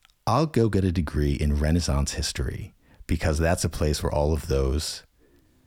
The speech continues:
things intersect. I didn't know the first thing about the Renaissance, <laughs> but it just seemed like a really good way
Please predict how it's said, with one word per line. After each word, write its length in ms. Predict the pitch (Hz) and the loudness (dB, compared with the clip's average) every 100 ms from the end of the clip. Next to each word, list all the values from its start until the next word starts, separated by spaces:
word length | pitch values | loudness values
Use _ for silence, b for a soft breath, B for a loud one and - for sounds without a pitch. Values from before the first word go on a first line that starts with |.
| b b - | b b -16
things 380 | - 95 80 78 | -2 2 2 2
intersect. 680 | - 85 82 123 69 - - B B - | 0 0 2 2 0 -8 -20 B B 0
I 60 | |
didn't 140 | 98 87 | 2 4
know 100 | 90 | 2
the 60 | |
first 280 | - 90 - | 2 0 0
thing 140 | 80 69 | 0 0
about 160 | 62 | 0
the 80 | - | -4
Renaissance, 640 | 78 - - - - - - | -4 -4 -4 -6 -6 -8 -2
<laughs> 1500 | 190 277 220 269 349 302 - - 381 - 403 - - - | 2 2 4 4 6 6 4 2 0 0 0 0 0 0
but 140 | 120 123 | 2 2
it 140 | 113 | 2
just 220 | - 135 - | 2 2 2
seemed 300 | 113 107 104 | 4 4 4
like 180 | 87 85 | 2 2
a 80 | 80 | 2
really 380 | 85 104 104 | 4 4 4
good 300 | 98 80 82 | 2 2 2
way 480 | 82 69 64 65 85 | 2 2 2 0 -2